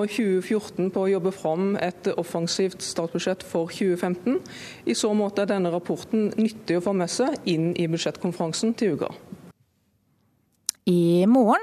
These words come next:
Speaker 2: så går Arbeiderpartileder Jens Stoltenberg i åttende mars-tog i hovedstaden for første gang siden han var aktiv i A U F på åttitallet. Lederen for Høyres kvinneforum synes det er påfallende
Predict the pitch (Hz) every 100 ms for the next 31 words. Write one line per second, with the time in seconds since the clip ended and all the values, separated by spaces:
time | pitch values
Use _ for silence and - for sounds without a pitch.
0 | 415 - 233 214 220 - 208 185 175 185
1 | - 190 190 190 185 180 185 180 170 180
2 | - - - 180 160 - 170 185 185 180
3 | 170 180 - 185 - - 190 180 - -
4 | - 180 190 220 185 160 - 175 165 208
5 | - 196 185 220 - - - 214 226 294
6 | - - - - 175 160 175 175 165 165
7 | - - - - 170 170 165 156 151 160
8 | - 147 151 139 - - 156 151 - 143
9 | 135 - - - - - - - - 220
10 | 202 160 147 190 247 - 202 202 180 175
11 | 208 - 226 175 165 175 185 247 - 185
12 | 165 - 180 170 - - 175 - 175 185
13 | 240